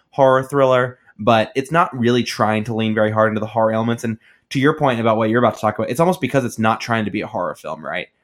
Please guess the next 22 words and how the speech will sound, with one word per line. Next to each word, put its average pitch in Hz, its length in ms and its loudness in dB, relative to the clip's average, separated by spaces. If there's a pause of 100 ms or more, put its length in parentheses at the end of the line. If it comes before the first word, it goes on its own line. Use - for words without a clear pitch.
(100)
That 110 160 -2
it's 107 120 -12
so 87 160 -6
scary. - 500 -16 (200)
And 123 140 0
I 123 60 4
just 120 220 -2
really 117 160 2
love, 104 320 0 (420)
love 110 240 2
that. 101 340 0
I, 147 180 4
I 170 80 4
really 180 180 6
love 135 160 6
that 113 140 2
movie. 113 180 2
I 113 40 0
think 113 140 -4
it's 104 100 -8
very 104 260 0
underrated. 104 580 -2